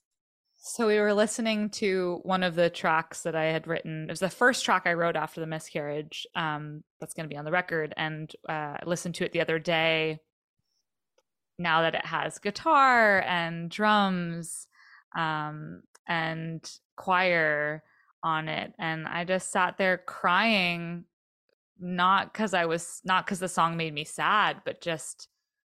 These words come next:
how beautiful it was that this thing that came out of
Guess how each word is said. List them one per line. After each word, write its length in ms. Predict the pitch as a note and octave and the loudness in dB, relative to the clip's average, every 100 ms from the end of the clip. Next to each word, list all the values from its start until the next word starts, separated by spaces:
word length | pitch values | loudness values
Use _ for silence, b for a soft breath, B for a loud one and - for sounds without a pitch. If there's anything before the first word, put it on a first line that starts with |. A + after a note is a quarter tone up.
| _ _ _ _ _ _ | _ _ _ _ _ _
how 720 | - - F#3 F#3 F#3 F#3 E3+ _ _ _ _ - | -14 -4 2 4 4 2 -2 _ _ _ _ -18
beautiful 760 | F3 F#3+ G#3 A3 G3+ - D#3+ | -14 -4 0 0 0 0 0
it 100 | D3+ D3+ | 0 0
was 380 | D3 C#3 D#3+ | 0 0 -2
that 240 | - - - | -4 -4 -4
this 260 | E3 - - - | -6 -8 -10 -4
thing 360 | E3+ F#3 F3 | -2 -2 -2
that 180 | D#3+ - | -4 -4
came 300 | - E3 D#3+ | -8 -8 -4
out 260 | D#3 D#3 D#3+ | -2 0 0
of 400 | D#3 D#3 - | -2 -4 -10